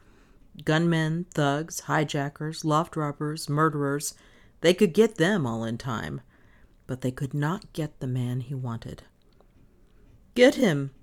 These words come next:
To hell with expenses! I'll give you carte blanche, but get him!" said a haggard millionaire in the sedate inner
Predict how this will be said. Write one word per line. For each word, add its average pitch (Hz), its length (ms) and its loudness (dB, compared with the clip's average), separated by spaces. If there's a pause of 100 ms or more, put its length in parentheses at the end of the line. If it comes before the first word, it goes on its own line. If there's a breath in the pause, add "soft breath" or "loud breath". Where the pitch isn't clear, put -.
(160)
To 277 140 4
hell 302 320 4
with 175 200 2
expenses! 131 880 -2 (380 loud breath)
I'll 180 120 -6
give 302 240 4
you 370 140 10
carte 196 400 0
blanche, 160 500 0
but 143 280 0
get 277 340 6
him!" 139 480 2 (560 soft breath)
said 143 260 -2
a 135 60 0
haggard 139 560 -2
millionaire 139 720 -2
in 135 140 -6
the 123 80 -4
sedate 139 520 0
inner 139 240 -6